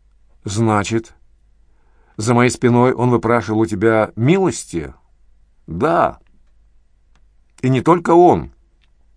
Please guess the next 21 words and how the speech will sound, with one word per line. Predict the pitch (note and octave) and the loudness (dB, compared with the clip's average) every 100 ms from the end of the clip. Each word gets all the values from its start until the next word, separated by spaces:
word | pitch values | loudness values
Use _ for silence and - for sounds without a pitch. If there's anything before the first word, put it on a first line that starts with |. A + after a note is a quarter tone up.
| _ _ _ _ _ _ _ - | _ _ _ _ _ _ _ -4
но | A#2+ | 2
и | A#2+ | 4
его | A#2+ C#3 | 4 2
племянник, | B2+ C#3 D#3 A#2 F#2 | 0 0 0 -2 -4
царь | - B2 A#2+ A#2 - - - - | -4 0 2 0 -4 -18 -20 -4
Иудеи | A#2 A2+ G#2 G#2+ A2+ A2 G#2+ - _ _ _ _ _ _ - | 2 4 4 2 2 2 0 -4 _ _ _ _ _ _ -4
Ахазия. | A2+ - C#3+ D3 F2+ D#2 A#1+ - _ _ _ _ _ _ _ _ _ _ _ _ _ _ _ _ | -2 0 0 0 -2 -6 -8 -16 _ _ _ _ _ _ _ _ _ _ _ _ _ _ _ _
Можешь | D#3 F#3 E3 - | -2 0 0 -2
представить, | C#3 - - B2 G2 E2+ - _ - - - - - | -6 -6 -4 -2 -2 -4 -8 _ -20 -20 -20 -20 -20
что | - - D3 D3 C3+ - _ _ _ | -16 0 4 6 4 0 _ _ _
ждало | G2 G2 C3+ B2 | -6 -2 0 2
бы | A2+ | 0
твою | A2+ A2 A#2+ A2+ | 0 2 2 2
армию, | B2 C#3 B2 G2 D2+ - _ _ _ _ _ _ _ _ _ _ _ | 2 0 0 -4 -4 -10 _ _ _ _ _ _ _ _ _ _ _
если | A#2 - | -2 0
бы | A2+ | -2
ты | A#2 | 0
отважился | A2 G2+ A#2 A2 G2+ G#2+ | -2 0 0 0 -4 -6
вступить | G#2 - G2+ B2 - | -6 -6 -4 -4 -4
со | A2 | -4
мной | G#2+ A2 G2+ | -2 -2 -4